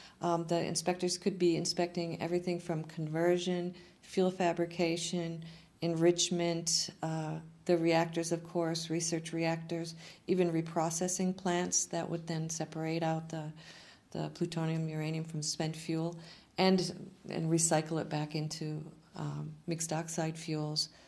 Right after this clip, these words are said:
So there's the wide range of fuel cycle facilities.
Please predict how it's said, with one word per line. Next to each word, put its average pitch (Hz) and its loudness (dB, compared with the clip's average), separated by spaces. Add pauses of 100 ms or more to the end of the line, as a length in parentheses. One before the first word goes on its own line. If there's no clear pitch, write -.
So - 2
there's 175 4
the 180 4
wide 180 10
range 151 0
of 151 -4
fuel 147 -6
cycle 147 -6
facilities. 147 -2